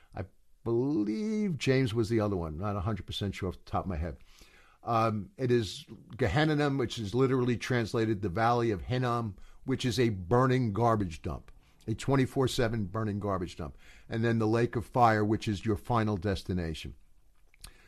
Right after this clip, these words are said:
So by far, the majority of scriptural teaching on hell comes from Jesus himself. So if Jesus taught, thought it was so important to talk about hell,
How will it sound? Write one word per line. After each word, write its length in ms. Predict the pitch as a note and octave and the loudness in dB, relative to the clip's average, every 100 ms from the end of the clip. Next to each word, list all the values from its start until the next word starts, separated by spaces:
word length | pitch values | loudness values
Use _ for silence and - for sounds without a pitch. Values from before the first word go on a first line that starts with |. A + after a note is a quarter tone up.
| - - | -16 0
So 120 | B2+ | 2
by 300 | F2+ C#3 D#3+ | 8 8 8
far, 380 | - E3+ C3+ B2+ | 6 8 8 8
the 80 | |
majority 440 | A#2 G#2 B2+ C3+ C3+ | 4 2 4 4 4
of 80 | A#2 | 2
scriptural 440 | - C#3+ D#3 C#3 | 2 2 2 0
teaching 400 | - B2+ B2 A2+ | 2 0 0 0
on 140 | A#2 | 0
hell 340 | F#2 A2 A2 G#2+ - | 0 0 0 -2 -4
comes 340 | - A#2 A2+ | 0 2 0
from 260 | - G2+ F2 | 0 0 2
Jesus 460 | G2+ G#2+ G2 - | 2 2 0 -4
himself. 460 | F2+ D#2 G2+ D#2 - - - - - - | -6 -4 -4 -4 -6 -18 -20 -20 -18 2
So 200 | C#3+ C3 | 8 8
if 100 | G2+ | 6
Jesus 580 | G#2+ G#3 G#3+ G#3+ D3+ | 8 8 8 4 4
taught, 340 | - E3 E3+ C3+ | 4 8 8 6
thought 220 | D#3+ D3+ | 6 8
it 80 | C3 | 6
was 120 | - | 4
so 200 | D#3+ D#3+ | 6 6
important 500 | D#3 - D#3+ D#3 C3 | 4 4 4 4 0
to 80 | B2 | -6
talk 320 | - C3+ B2+ | 2 2 2
about 320 | A#2+ B2 A2+ | 0 0 0
hell, 400 | F#2+ A#2+ A2+ G#2 | 2 2 2 0